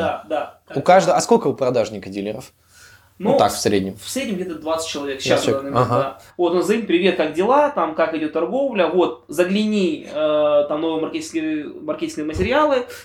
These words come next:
Speaker 1: Вот, когда будешь закупать, э, там, следующую партию? Вот сейчас на складе есть там красный, Тиффани, там, белый, черный. Вот, что тебе нужно, что у тебя лучше идет?" Ну, то есть поддерживать коммуникацию для того, чтобы, э, во-первых, и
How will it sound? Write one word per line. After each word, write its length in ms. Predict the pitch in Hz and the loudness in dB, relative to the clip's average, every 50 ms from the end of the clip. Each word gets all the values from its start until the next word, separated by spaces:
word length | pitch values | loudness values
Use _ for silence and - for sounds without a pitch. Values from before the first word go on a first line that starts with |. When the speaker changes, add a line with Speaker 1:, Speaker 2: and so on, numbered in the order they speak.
| - _ | -10 _
Speaker 1:
Вот, 280 | 170 175 175 165 160 - | 4 4 6 6 4 2
когда 380 | 156 151 160 233 269 294 294 | 0 0 2 4 4 4 2
будешь 360 | 196 185 180 180 170 175 175 - 147 | 2 0 0 0 0 0 0 -2 -6
закупать, 640 | 147 160 - - - 226 233 240 233 - - - 165 | -8 -8 -10 -6 -2 2 2 2 2 0 -4 -4 -4
э, 920 | 156 156 151 151 147 147 147 147 143 139 139 135 135 - 139 139 135 131 | -2 -2 0 2 4 6 6 6 6 4 2 0 0 -2 -2 -2 -4 -4
там, 120 | - 131 135 | -6 -10 -10
следующую 340 | - 151 147 143 - - - | -8 -8 -8 -8 -8 -4 0
партию? 580 | 226 247 262 254 - - 208 196 190 190 - - _ _ | 2 2 2 0 -2 -4 -4 -2 -4 -4 -8 -12 _ _
Вот 160 | - 165 156 160 | -4 -2 -2 0
сейчас 300 | - 165 165 151 156 160 | 0 2 2 2 0 -2
на 80 | 147 | -4
складе 360 | 143 - 165 156 151 143 143 | -4 0 2 2 2 2 0
есть 140 | 147 139 - | -2 -6 -6
там 120 | - 127 - | -10 -12 -6
красный, 460 | - 165 165 170 160 - 151 143 139 | 0 2 2 2 2 0 -4 -6 -6
Тиффани, 440 | - - 160 151 - 143 135 127 123 | -6 -6 -6 -6 -6 -8 -8 -10 -10
там, 260 | - 113 123 127 131 | -10 -10 -10 -8 -6
белый, 320 | 143 156 156 139 131 135 | -4 -2 -2 -2 -2 -4
черный. 520 | 123 - 254 277 311 269 247 233 220 208 208 - - - _ | 0 2 2 2 4 2 -2 -4 -4 -6 -8 -12 -20 -20 _
Вот, 160 | - 156 151 | -6 -6 -2
что 140 | - - 165 | 0 0 0
тебе 200 | 156 156 143 165 | 0 -2 -2 -2
нужно, 420 | 165 220 277 254 - 208 185 175 | 0 0 0 0 0 2 2 2
что 160 | 170 - - 170 | 2 2 2 0
у 40 | 156 | 2
тебя 100 | - 139 | 0 -2
лучше 260 | 143 143 - - 147 | -4 -4 -4 -6 -4
идет?" 240 | 147 185 254 262 262 | -2 -2 -2 -2 0
Ну, 60 | 185 | 0
то 40 | 202 | -2
есть 220 | 190 - - - - - - - - _ - | -2 -2 -4 -8 -16 -20 -20 -20 -20 _ 0
поддерживать 400 | 185 180 185 233 214 180 180 - | 0 2 4 4 2 2 2 0
коммуникацию 580 | 185 170 180 185 185 254 285 311 302 - 175 | 0 2 2 2 2 2 2 2 2 0 -2
для 100 | 151 156 | -2 -2
того, 220 | 156 170 165 190 226 | -2 -2 -2 -2 -4
чтобы, 440 | - - 165 156 147 143 156 147 147 | -4 -4 -4 -4 -2 -2 -2 -2 -2
э, 1300 | 147 147 147 143 143 143 139 135 135 131 131 131 131 131 131 127 135 127 123 127 123 135 139 139 135 135 - - _ _ _ _ _ _ | -2 -2 -2 -2 0 0 0 0 0 -2 -4 -6 -6 -6 -4 -4 -4 -4 -4 -4 -4 -4 -4 -4 -6 -6 -10 -14 _ _ _ _ _ _
во-первых, 840 | - - - - - - - 143 143 143 147 143 143 156 143 139 - | -20 -20 -18 -18 -16 -14 -12 -12 -10 -8 -8 -6 -4 -4 -4 -4 -6
и 280 | - 156 156 151 - - | -8 -8 -8 -10 -12 -14